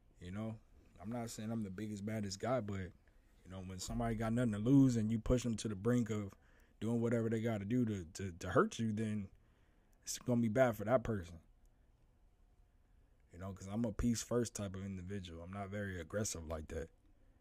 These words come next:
You know, but as far as all that,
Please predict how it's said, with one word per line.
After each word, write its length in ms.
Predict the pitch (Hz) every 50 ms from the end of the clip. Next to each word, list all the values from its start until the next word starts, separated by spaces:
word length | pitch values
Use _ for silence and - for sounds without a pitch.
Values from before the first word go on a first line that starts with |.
| _ _ - - - - - - - - - - - - - - - - - -
You 80 | - 92
know, 280 | 92 101 104 110 110 - - - - - 87
but 300 | 92 98 95 87 80 - - - - - - - - _ - - - - - - - - - - - - - - - - - - - - - - - - - - - - - - _ - - - - - - - 104
as 100 | 101 -
far 360 | - - 127 127 127 127 127
as 480 | 123 120 117 113 110 107 101 - - - - - - - - - - - - - - - - - - - - - _ _ - - - _ _ - _
all 240 | - - 117 - 104 95
that, 300 | 104 120 123 120 113